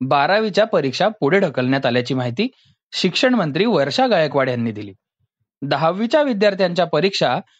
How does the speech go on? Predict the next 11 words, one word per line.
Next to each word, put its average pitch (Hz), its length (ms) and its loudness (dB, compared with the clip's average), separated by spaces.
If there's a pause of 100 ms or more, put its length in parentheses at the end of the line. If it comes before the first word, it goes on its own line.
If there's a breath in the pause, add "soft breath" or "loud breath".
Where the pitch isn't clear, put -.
(140)
रद्द 208 300 2
करण्याचा 185 460 0
निर्णय 165 360 2
झाला 143 240 0
असला 139 420 0 (420)
तरी 180 140 2 (120)
अंतर्गत 226 600 0
मूल्यमापनाच्या 180 840 2
आधारे 143 500 0 (400)
या 156 200 2
विद्यार्थ्यांना 165 640 0